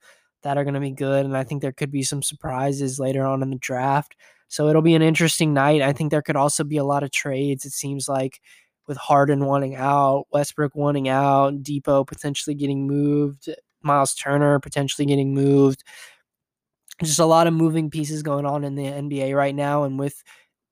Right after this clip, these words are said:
it being such a short time between them opening up the league for transactions and the draft, I think that we could see a lot of splashes on draft night potentially, as well as some fun picks and some fun guys that we'll get to see at the next level. So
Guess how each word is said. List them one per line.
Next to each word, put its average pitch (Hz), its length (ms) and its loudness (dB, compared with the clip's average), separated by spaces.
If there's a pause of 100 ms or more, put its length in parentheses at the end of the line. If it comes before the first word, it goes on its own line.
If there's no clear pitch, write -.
(160)
it 262 200 -6
being 151 240 0
such 156 220 -4
a 156 40 -2
short 147 300 0
time 143 360 0
between 143 340 -2
them 139 200 0
opening 135 380 -2
up 139 200 -2
the 143 80 2
league 139 480 2
for - 200 -8
transactions 139 1000 -2
and 135 120 -4
the 131 60 -6
draft, 139 560 -2 (340)
I 143 60 -4
think 143 220 -2
that 143 140 4
we 143 120 0
could 143 220 -4
see - 180 -4
a 135 60 -4
lot 131 200 0
of 131 80 -4
splashes 139 720 -4
on 139 200 -2
draft 135 420 -4
night 135 200 -4
potentially, 139 680 -4
as 135 200 -2
well 131 260 2
as 131 120 -2
some 131 340 -4 (1000)
fun 156 340 2
picks 147 440 0
and 139 120 -2
some 139 300 -2
fun 139 340 -4
guys 135 360 2
that 143 120 0
we'll 135 100 -2
get 135 140 -6
to 139 80 -12
see - 160 -6
at 139 80 -6
the 139 80 -6
next 135 260 -6
level. 135 360 -2
So 135 440 2